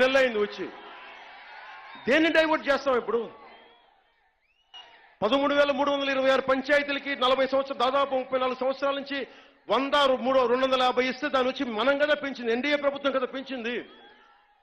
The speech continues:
పదివేలు, పాతిక వేలు. ఒకే రోజున పదమూడు వేల ఇరు-, మూడు వందల ఇరవై ఆరు పంచాయతీల్లో గ్రామ సభలు పెట్టాం కదా, ఇన్ని పని దినాలు పెట్టాం కదా. ఒకే రోజున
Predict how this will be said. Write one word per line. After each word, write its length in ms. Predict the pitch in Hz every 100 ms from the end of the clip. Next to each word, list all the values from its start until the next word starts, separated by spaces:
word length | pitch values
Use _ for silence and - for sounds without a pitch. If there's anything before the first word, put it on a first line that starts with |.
| _ -
పదివేలు, 420 | 226 269 185 277 -
పాతిక 280 | 262 269 240
వేలు. 240 | 220 190 220 156 - - - - - _ - _ _ _ -
ఒకే 220 | 220 254 311
రోజున 240 | 294 277 285 277
పదమూడు 340 | 262 277 294 285
వేల 400 | 285 277 269 269 - - - 165
ఇరు-, 180 | 233 247
మూడు 120 | 247 285
వందల 160 | 277 269
ఇరవై 160 | 254 262
ఆరు 100 | 254
పంచాయతీల్లో 520 | 262 277 294 294 285 285
గ్రామ 180 | 233 277 285
సభలు 220 | 277 247
పెట్టాం 240 | 254 254 196
కదా, 160 | 196 196 143 - _ _ _ _ _ _ _ _ - 208
ఇన్ని 160 | 254 233
పని 140 | 247 254
దినాలు 260 | 269 277 247
పెట్టాం 200 | 254 247 190
కదా. 140 | 208 151 - - _ _ _ -
ఒకే 340 | 208 226 311 320
రోజున 300 | 302 277 294